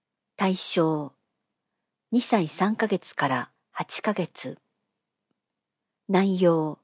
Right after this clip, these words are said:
歯科健診、フッ化物塗布など。健康ワンポイント。歩こう、歩こう。身体活動、運動量の多い人は、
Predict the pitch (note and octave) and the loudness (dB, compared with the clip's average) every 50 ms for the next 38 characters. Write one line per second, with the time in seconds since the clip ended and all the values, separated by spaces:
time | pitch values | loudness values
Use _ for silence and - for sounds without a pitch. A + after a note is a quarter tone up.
0 | _ _ _ _ _ _ _ _ _ _ _ - - - - - A3+ G#3+ - A#3+ | _ _ _ _ _ _ _ _ _ _ _ -16 -12 -6 -2 -2 -2 0 0 -2
1 | A#3 G3+ F3+ - - - C4+ C4 B3 A#3 - _ _ _ _ _ _ _ _ _ | -2 -2 -2 -6 -10 -10 -10 -10 -10 -10 -14 _ _ _ _ _ _ _ _ _
2 | _ _ _ _ - - F3+ - _ - B3 A#3 A3 G#3 - - - - F#3+ F#3 | _ _ _ _ -6 -6 -6 -4 _ -2 -2 0 -2 -4 -6 -6 -6 -4 -2 -2
3 | - - D#3 D#3 D3+ - - B2+ A#2+ B3 A#3+ - _ - B3 B3 A#3+ A3+ A#3 A#3 | -2 -2 -2 -2 -2 -2 -4 -6 -8 -10 -16 -20 _ -12 -10 -10 -10 -8 -10 -10
4 | A#3 A3+ A3 _ - A3+ G#3+ F#3 D#3+ D#3+ D#3+ _ _ - B2 - - _ _ _ | -10 -10 -12 _ -8 -8 -8 -8 -10 -12 -16 _ _ -12 -12 -12 -12 _ _ _
5 | _ _ _ _ _ _ _ _ _ _ _ _ _ _ _ _ _ _ _ _ | _ _ _ _ _ _ _ _ _ _ _ _ _ _ _ _ _ _ _ _
6 | _ _ _ _ _ _ _ _ _ - D#3+ E3+ G3 A#3+ B3 - - C4 C4+ A3+ | _ _ _ _ _ _ _ _ _ 0 0 2 4 2 2 2 4 4 4 4
7 | F3+ C3+ - _ _ - D#3 E3 G3 F#3 - - F#3+ E3+ D3 B2+ A2+ - _ _ | 4 0 -4 _ _ -4 -2 -2 -2 -4 -2 0 2 2 2 0 -2 -8 _ _
8 | _ _ _ _ _ _ _ _ _ _ _ _ _ _ _ _ _ _ _ _ | _ _ _ _ _ _ _ _ _ _ _ _ _ _ _ _ _ _ _ _
9 | _ _ _ _ _ _ _ _ _ _ _ _ _ - - - A#3+ C4 C4 - | _ _ _ _ _ _ _ _ _ _ _ _ _ -16 -6 0 2 2 2 4
10 | - B3+ C4 C4 - - C4 C4 - G#3 F3+ - C3+ C3 B2+ A#2+ A#2 _ _ _ | 4 2 2 2 2 0 -2 -2 -2 -4 0 0 0 0 -2 -6 -10 _ _ _
11 | _ _ _ _ _ _ - F#3+ A3+ B3+ C4 B3+ C#4 C4+ C4 A#3 A3 F#3 F3 D#3+ | _ _ _ _ _ _ 2 4 6 6 8 8 8 8 8 8 6 4 4 2
12 | D3 D3 D#3+ F3+ F#3 F#3 E3+ C#3+ C3+ - - - C3+ B2+ B2 A#2 B2 - | 2 2 2 4 4 4 2 0 -4 -8 -8 -6 -4 -2 -2 -4 -4 -6